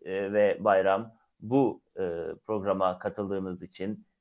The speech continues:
sizlere teşekkür ediyorum. Turgay'a meslek hayatında başarılar diliyorum. Aynı şekilde Bayram'a da görevinde başarılar diliyorum.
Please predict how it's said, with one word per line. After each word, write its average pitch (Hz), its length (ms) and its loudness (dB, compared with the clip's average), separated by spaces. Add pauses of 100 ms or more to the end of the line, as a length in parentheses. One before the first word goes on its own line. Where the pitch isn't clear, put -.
sizlere 98 360 0
teşekkür 92 400 -6
ediyorum. 107 580 0
Turgay'a 107 380 4
meslek 98 380 -2
hayatında 104 460 4
başarılar 104 560 0
diliyorum. 107 520 -4 (500)
Aynı 107 200 4
şekilde 95 440 -4
Bayram'a 95 400 2
da 101 60 0
görevinde 85 520 -6
başarılar 82 540 -4
diliyorum. 87 460 -6